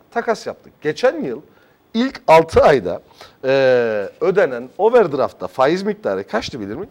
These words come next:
İki yüz otuz beş bin T L. İki bin on dört ilk altı ayda. Bizim bu yıl ödediğimiz kaçtır? Otuz üç bin T L. Yani yedi kat faiz daraltması yaşattık biz bu belediyeye. Yani bunu dahi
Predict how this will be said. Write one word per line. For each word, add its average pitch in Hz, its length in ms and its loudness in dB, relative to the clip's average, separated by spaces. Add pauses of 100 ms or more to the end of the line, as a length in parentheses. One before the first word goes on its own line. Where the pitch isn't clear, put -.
(760)
İki 180 260 -6
yüz 254 220 -8 (180)
otuz 160 500 -4
beş 233 300 -4
bin 214 120 -8
T 110 180 -10
L. - 20 -14 (680)
İki 156 220 -14
bin 147 200 -8
on 175 240 -2
dört 196 260 -6
ilk 185 180 -10
altı 110 260 -8
ayda. - 180 -20 (500)
Bizim 349 340 2
bu 233 100 -2
yıl 151 120 0
ödediğimiz 95 460 -8
kaçtır? - 380 -20 (100)
Otuz 170 260 -10
üç - 180 -16
bin 151 100 -12
T 123 100 -18
L. 85 60 -18 (800)
Yani 165 400 2 (100)
yedi 147 300 -4
kat - 340 -10 (360)
faiz 196 360 -6
daraltması 131 520 -6
yaşattık - 520 -18
biz 113 160 -18
bu 143 80 -14
belediyeye. 131 540 -6 (360)
Yani 147 260 -2
bunu 208 200 0
dahi 147 300 4